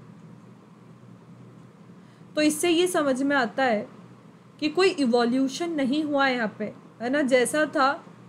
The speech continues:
रफली हमको कैसा दिख रहा है, वैसा ही दिख रहा है रेशो के उसमें, तो कोई evolution नहीं हुआ है। और हार्डी विंबर्ग लॉ क्या है? maintained है, यानी कि आंसर क्या है? यानी कि आंसर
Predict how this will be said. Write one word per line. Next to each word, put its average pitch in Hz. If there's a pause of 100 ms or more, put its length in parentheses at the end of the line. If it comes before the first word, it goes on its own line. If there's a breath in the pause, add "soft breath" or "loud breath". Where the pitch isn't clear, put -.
(400 loud breath)
रफली 262 (260)
हमको 269
कैसा 285
दिख 269
रहा 269
है, 349 (240)
वैसा 254
ही 302
दिख 240
रहा 214
है - (840)
रेशो 277 (200)
के 285
उसमें, 226 (760 loud breath)
तो 285
कोई 339
evolution 277 (300)
नहीं 262
हुआ 330
है। 294 (480 loud breath)
और 285
हार्डी 247
विंबर्ग 262
लॉ 254
क्या 262
है? 277
maintained 277
है, 269 (200)
यानी 240
कि 269
आंसर 233
क्या 220
है? 226
यानी 233
कि 220
आंसर 247